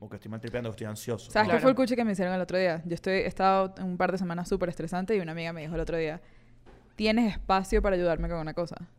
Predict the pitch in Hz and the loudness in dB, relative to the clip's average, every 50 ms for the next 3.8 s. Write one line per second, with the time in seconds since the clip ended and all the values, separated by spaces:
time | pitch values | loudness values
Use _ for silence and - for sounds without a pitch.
0 | _ _ _ 170 165 - 170 160 - 180 180 180 175 180 185 185 208 202 202 196 | _ _ _ -6 -6 -6 -6 -6 -4 -4 -2 0 0 0 0 0 0 2 2 2
1 | 208 208 190 180 190 185 - 180 170 180 - 196 185 - 185 190 220 208 190 185 | 2 2 2 2 0 0 0 0 -2 0 -6 -6 -6 -4 0 2 4 4 4 2
2 | 185 180 170 - - 180 175 180 190 190 180 170 165 175 - - - 180 175 165 | 0 -2 -2 -2 -2 0 0 2 2 2 0 0 -2 -6 -6 -2 0 0 0 2
3 | - 214 269 277 240 214 220 - 170 170 - 214 196 262 277 285 | 2 2 2 2 0 -2 -2 -4 -8 -8 -4 0 2 2 4 4